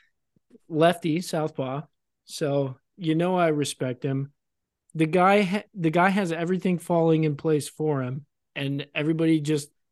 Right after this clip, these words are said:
is so quick to shit all over Justin Herbert. And yes, I'm biased,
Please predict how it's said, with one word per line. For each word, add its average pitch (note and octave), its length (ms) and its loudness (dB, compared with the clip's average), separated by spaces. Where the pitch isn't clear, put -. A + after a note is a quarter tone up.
is D#3 200 -4
so E3 220 0
quick D#3+ 280 -2
to D3+ 80 -4
shit D3+ 300 -2
all C#3 200 -2
over C#3 200 -2
Justin C3+ 420 -6
Herbert. C#3+ 500 -2
And D3+ 120 -2
yes, D3+ 280 0
I'm D3 140 -2
biased, C#3+ 580 -2